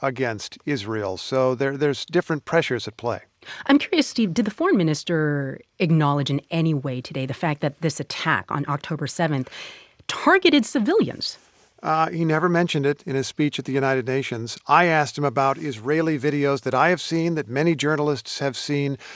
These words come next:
Speaker 1: showing Hamas fighters targeting civilians, uh, targeting people who are clearly unarmed. We, you even see the bodies of, of unarmed people. The foreign minister replied only that the Israeli response to all of that is disproportionate.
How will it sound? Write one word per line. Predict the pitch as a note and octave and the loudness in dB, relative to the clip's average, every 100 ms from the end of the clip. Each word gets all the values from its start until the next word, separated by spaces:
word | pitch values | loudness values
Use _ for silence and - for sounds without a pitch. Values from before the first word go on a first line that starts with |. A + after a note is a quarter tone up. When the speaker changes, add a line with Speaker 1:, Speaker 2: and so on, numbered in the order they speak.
| - | -14
Speaker 1:
showing | - - - E3+ F3 F3 | -8 -6 2 6 6 4
Hamas | D#3 D3 D3+ D3+ | 0 0 0 0
fighters | - D3+ D3 C#3 - | 0 0 0 -2 -8
targeting | - E3 F3+ E3+ E3+ E3 D#3+ | 2 6 6 4 0 0 -4
civilians, | - D3 C#3+ D3 D3 D3 C#3+ - - - - | -8 -6 -2 -2 -2 -4 -6 -10 -16 -20 -4
uh, | C#3 C3+ | -4 -4
targeting | - F3 F#3+ E3+ E3 | 0 4 4 4 -2
people | - D#3+ D3+ | -2 -4 -2
who | C#3 | 0
are | C#3 | -2
clearly | C3 - E3+ E3+ E3 | -2 -2 0 2 2
unarmed. | D3 C#3+ C#3+ C#3+ C3 - | 2 2 0 -2 -8 -8
We, | D3 | -6
you | C#3 D#3 | -4 0
even | D#3 D3+ | 0 0
see | - | -2
the | C#3+ | -2
bodies | B2 B2+ C#3+ C#3+ C3 | 2 4 4 2 -2
of, | B2+ C3+ | -6 -4
of | C3 A2+ - | -6 -6 -6
unarmed | C3+ C#3 C#3 C3+ - | -2 0 0 -2 -10
people. | - C3+ - A#2+ A#2 - - F#3+ | -10 -8 -2 -4 -4 -12 -16 -8
The | D3 | -8
foreign | - D#3+ D#3+ | 2 4 4
minister | D3+ C#3+ - C3+ | 0 -2 -4 -4
replied | B2+ - C3 C3+ | -4 0 2 2
only | C3 B2+ C3+ C3+ | 2 -2 -2 -2
that | B2+ A#2+ A#2+ A2 | -4 -4 -6 -6
the | C3 | -6
Israeli | B2 G#2 C3+ C3+ | -6 -2 0 0
response | A#2+ A2 - C3 B2+ - | -2 -6 -4 -2 -2 -6
to | A2 | -6
all | A2+ A2 | -4 -4
of | G#2 F2 | -4 -6
that | A2 G#2+ | -6 -4
is | B2+ A#2 G#2 G2+ F#2 - - | -6 -6 -6 -8 -10 -14 -6
disproportionate. | C3 A#2 - - G#2 - - - | -6 -6 -10 -8 -8 -6 -14 -14